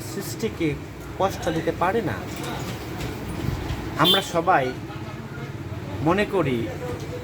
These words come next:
যে আমি যদি কিছু পাই, কিছু লাভ করি, কিছু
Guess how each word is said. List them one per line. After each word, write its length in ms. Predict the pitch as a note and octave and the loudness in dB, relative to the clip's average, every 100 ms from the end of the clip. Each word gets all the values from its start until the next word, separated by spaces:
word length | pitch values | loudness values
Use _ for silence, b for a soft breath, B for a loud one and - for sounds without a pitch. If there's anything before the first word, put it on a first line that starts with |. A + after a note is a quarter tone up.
| - - - - - | -6 -4 -4 -4 2
যে 220 | D3+ C#3 B2 - - - - - - - - - - - - - - | 4 6 2 -2 -2 -2 -2 -2 -2 -2 -2 -4 -6 -6 -6 -4 4
আমি 200 | E3 G3 | 4 6
যদি 200 | G#3+ A3+ | 2 2
কিছু 220 | A#3 G#3 D#3 | 0 0 4
পাই, 260 | C#3 C3 B2+ - - - - - | 6 6 6 2 2 0 0 0
কিছু 200 | - - | 0 2
লাভ 220 | F#3+ D3 C#3+ - | 4 6 4 2
করি, 260 | F3 D#3 B2+ B2+ | 4 4 2 2
কিছু 280 | C3+ E3 | 2 4